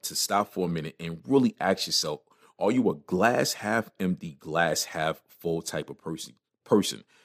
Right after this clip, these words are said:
Me, unfortunately, I'm a fucking Gemini, and, and I become, uh, uh,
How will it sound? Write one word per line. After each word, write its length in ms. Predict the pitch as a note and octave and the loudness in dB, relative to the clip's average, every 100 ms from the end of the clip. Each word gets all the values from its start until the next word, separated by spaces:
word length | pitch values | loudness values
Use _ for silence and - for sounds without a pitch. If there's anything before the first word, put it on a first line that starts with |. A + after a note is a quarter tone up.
| _ | _
Me, 280 | - F2 C3 | -2 4 6
unfortunately, 580 | C#3 B2+ A#2 A#2+ - G2 | 6 6 6 6 6 0
I'm 160 | E2+ D2+ | 0 -4
a 60 | |
fucking 380 | - G2+ F#2 F#2 | -4 -2 0 0
Gemini, 440 | E2 F2 D2 C2+ C2 - - - | 0 -2 -4 -6 -8 -12 -14 -4
and, 240 | F2 E2+ - | -2 -4 -4
and 220 | F2+ F2+ | -4 0
I 100 | F#2 | 0
become, 500 | F2 - G#2+ F#2+ F#2 | -2 0 2 4 4
uh, 220 | F2 E2 | 2 2
uh, 360 | E2+ E2 D#2+ | 0 0 0